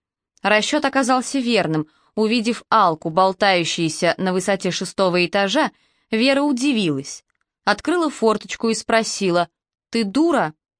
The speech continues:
"Наоборот", бодро ответила Алка. "Я очень предусмотрительная, дождалась, пока твоя мама свалит". А перед этим уговорила Ханта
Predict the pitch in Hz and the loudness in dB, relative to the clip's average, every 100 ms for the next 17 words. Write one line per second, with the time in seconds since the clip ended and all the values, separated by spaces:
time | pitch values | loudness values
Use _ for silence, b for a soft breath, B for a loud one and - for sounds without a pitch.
0 | _ _ - 214 269 294 294 220 170 - | _ _ -2 2 2 2 2 2 -2 -6
1 | _ _ - 180 214 196 196 190 185 180 | _ _ -10 -2 0 2 0 0 -2 0
2 | 190 185 - 160 151 - - _ _ _ | 0 0 2 0 0 -8 -12 _ _ _
3 | - 190 214 208 - 208 214 214 214 214 | -6 0 2 2 0 -2 -2 -2 -2 -4
4 | - 247 254 269 - 160 156 147 - _ | -2 -2 0 -2 -2 -2 0 -2 -4 _
5 | _ 185 208 190 214 233 302 - 214 220 | _ -2 -2 2 2 2 -2 -2 -2 0
6 | 220 214 202 190 208 233 233 - 147 156 | 0 2 2 2 2 2 -2 -6 -2 -2
7 | 135 139 - _ _ _ _ _ - 208 | -2 -10 -16 _ _ _ _ _ -4 -2
8 | 240 233 220 349 294 247 190 196 190 175 | 0 -2 -2 -4 0 0 0 0 2 0
9 | 165 - 156 143 151 220 | -2 0 0 0 -2 -8